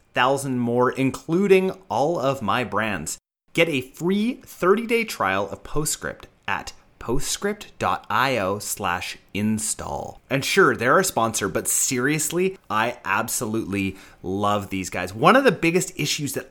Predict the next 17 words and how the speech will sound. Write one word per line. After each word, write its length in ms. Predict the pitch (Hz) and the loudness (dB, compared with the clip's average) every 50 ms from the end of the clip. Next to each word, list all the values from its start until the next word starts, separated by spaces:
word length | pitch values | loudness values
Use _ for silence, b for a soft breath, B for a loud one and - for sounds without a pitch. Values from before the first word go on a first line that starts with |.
| - | -6
I 220 | 139 147 175 214 233 | -2 0 0 0 0
had 680 | 233 185 - - - 170 160 127 95 78 80 104 - - _ _ _ _ _ - | -2 -4 -8 -6 -4 -2 -2 -2 -2 -2 -4 -6 -8 -14 _ _ _ _ _ 0
was 400 | 135 131 127 123 123 123 - B B B | 2 4 4 4 4 2 0 B B B
sending 680 | B - - - - 165 170 175 175 180 175 170 165 - - | B -2 0 2 2 2 2 2 2 2 0 0 -4 -4 -2
S 240 | 143 160 - - - | 0 0 2 0 0
M 220 | - 151 147 143 | 0 -2 -2 0
S 260 | 104 120 131 131 - | -2 -2 -2 -2 -2
messages 680 | 127 113 113 120 127 127 - 101 - 104 104 98 95 - | -2 -2 -2 -2 -2 -2 -4 -6 -4 -4 -2 -2 -2 -2
to 140 | - 123 113 | -2 -2 0
multiple 540 | 107 104 104 104 120 120 - 123 120 117 | 2 2 2 0 0 -2 -4 -4 -4 -4
countries, 560 | 113 - - - 139 165 - - 110 101 101 107 | -4 -6 -6 -6 -4 -4 -4 -4 -4 -4 -4 -4
and 80 | 107 | -4
I 60 | 104 | -4
wanted 340 | 98 95 107 127 - 170 156 | -2 -4 -4 -6 -6 -6 -6
to 80 | - 151 | -4 -4
send 240 | - - 120 113 113 | -4 -2 -2 -2 -2
them 180 | 117 104 - | -2 -4 -6